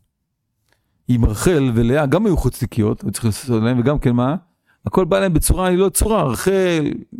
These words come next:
ראה אותה, היא עברה בת ראשון, אבל אחרי זה היה בעיות, ולאה, באה לה באימה. האם אפשר ללמוד מזה משהו? לא.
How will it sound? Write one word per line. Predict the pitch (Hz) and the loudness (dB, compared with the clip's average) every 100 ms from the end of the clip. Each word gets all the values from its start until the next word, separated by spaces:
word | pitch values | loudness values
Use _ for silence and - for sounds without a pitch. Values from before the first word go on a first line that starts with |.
| - | -14
ראה | - 101 127 | -8 -2 -2
אותה, | 143 117 | 0 -2
היא | 107 | -2
עברה | 104 113 | -4 -4
בת | 120 | -6
ראשון, | 127 - 202 190 151 | -6 -4 -2 0 -2
אבל | 117 | -2
אחרי | 127 | -2
זה | 117 | -2
היה | |
בעיות, | - - - 202 180 - _ _ _ _ _ _ _ _ - | -2 -2 0 0 0 -4 _ _ _ _ _ _ _ _ -4
ולאה, | 120 123 131 160 185 180 170 156 139 131 | 0 2 2 2 2 2 0 2 0 0
באה | 113 131 | 2 2
לה | 127 | 2
באימה. | 139 139 170 214 196 - - _ _ _ _ _ _ _ - | 2 2 2 2 0 -6 -12 _ _ _ _ _ _ _ -2
האם | 139 262 | 0 2
אפשר | 254 208 | 2 2
ללמוד | 165 135 131 139 | 2 2 2 2
מזה | 135 104 101 | 2 2 2
משהו? | 113 143 233 202 - _ _ _ _ _ _ _ _ _ _ _ _ _ _ | 2 0 0 -2 -6 _ _ _ _ _ _ _ _ _ _ _ _ _ _
לא. | - 110 | -2 0